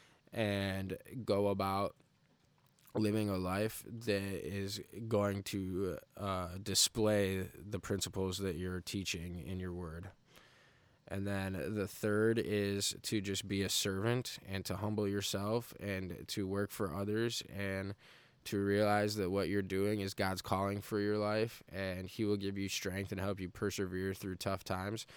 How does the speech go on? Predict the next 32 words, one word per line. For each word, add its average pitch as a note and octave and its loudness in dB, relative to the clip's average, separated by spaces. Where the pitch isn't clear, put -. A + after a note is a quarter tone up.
I G2+ 0
should G#2 0
really G2 4
do F2+ -4
a F2+ -2
message F#2 -2
on F2 -2
perseverance. F2+ -4
That D#2+ -2
just F2+ -4
made F2+ -4
me E2+ -6
think, F2 -6
'cause, F2+ -6
like, F2 -4
the F2+ -8
Bible F2+ -2
talks F2+ -4
about F2+ -4
perseverance F2+ -2
everywhere. F2 -2
Like, D#2+ -8
"Blessed G2+ 4
are G2 4
those G2 2
who G2+ -4
persevere." F2+ -4
That's E2 -6
just F#2 -2
an F2 -6
awesome G2+ 4
word G2+ 0